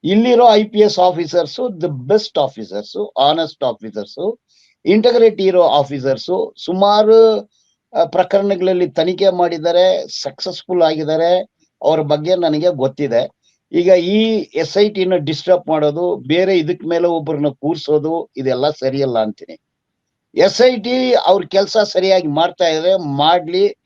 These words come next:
ಅವ್ರು ಕಂಡಿಡಿತಾರೆ, ಭಾರಿ ಎಕ್ಸ್‌ಪರ್ಟ್ ಇದ್ದಾರೆ. ಮತ್ತೆ ಇದಕ್ಕೆ ಎಫ್ ಎಸ್ ಎಲ್ ನವರು ಜೊತೆನಲ್ಲಿ ಇಟ್ಕೊಂಡಿದ್ದಾರೆ. Everything is going on as per the protocol, as per the law, as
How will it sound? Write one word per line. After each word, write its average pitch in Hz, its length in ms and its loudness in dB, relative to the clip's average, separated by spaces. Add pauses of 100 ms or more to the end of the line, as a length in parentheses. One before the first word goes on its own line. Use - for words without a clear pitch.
(300)
ಅವ್ರು 156 300 0
ಕಂಡಿಡಿತಾರೆ, 190 960 2 (260)
ಭಾರಿ 180 380 2
ಎಕ್ಸ್‌ಪರ್ಟ್ 180 500 0
ಇದ್ದಾರೆ. 185 460 2 (600)
ಮತ್ತೆ 185 420 2
ಇದಕ್ಕೆ 196 380 2
ಎಫ್ 196 280 2
ಎಸ್ 214 100 -6
ಎಲ್ 208 120 2
ನವರು 190 260 2
ಜೊತೆನಲ್ಲಿ 190 560 -2
ಇಟ್ಕೊಂಡಿದ್ದಾರೆ. 175 880 0 (120)
Everything 196 500 -4
is 139 260 -10
going 190 260 0
on 196 360 2 (640)
as 208 60 0
per 170 320 -2
the 202 240 -8
protocol, 156 480 0 (1160)
as 214 60 -2 (140)
per 196 160 2
the 196 220 -2
law, 156 300 2 (360)
as 196 60 0